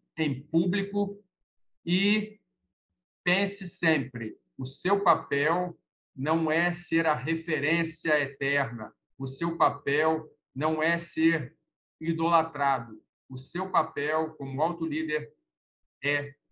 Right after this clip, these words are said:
não medir esforços para formar outros alto líderes. Muito obrigado pelo seu tempo, pela sua atenção.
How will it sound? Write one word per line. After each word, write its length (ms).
não 200
medir 300
esforços 640
para 280
formar 580
outros 720
alto 360
líderes. 480
Muito 140
obrigado 300
pelo 140
seu 220
tempo, 340
pela 260
sua 400
atenção. 800